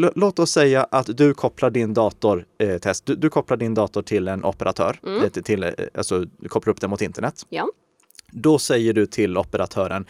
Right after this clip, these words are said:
Speaker 1: "Snälla, snälla, skulle jag kunna få en I P-adress?"
Speaker 2: Precis.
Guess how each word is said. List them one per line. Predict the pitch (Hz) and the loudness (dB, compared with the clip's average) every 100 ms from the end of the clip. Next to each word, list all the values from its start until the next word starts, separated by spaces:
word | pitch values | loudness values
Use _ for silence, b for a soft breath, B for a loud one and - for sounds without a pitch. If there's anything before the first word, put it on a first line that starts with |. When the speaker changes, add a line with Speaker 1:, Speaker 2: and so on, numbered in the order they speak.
| B B | B B
Speaker 1:
"Snälla, | - 131 117 101 | -4 0 0 0
snälla, | 110 98 - | -2 -4 -4
skulle | 104 101 | -2 -2
jag | 90 | -4
kunna | 87 92 | -6 -4
få | 101 | -2
en | 98 | -2
I | 92 | -6
P-adress?" | - - - - - - | -6 -6 -6 -6 -8 -10
Speaker 2:
Precis. | 202 185 165 | -10 -8 -8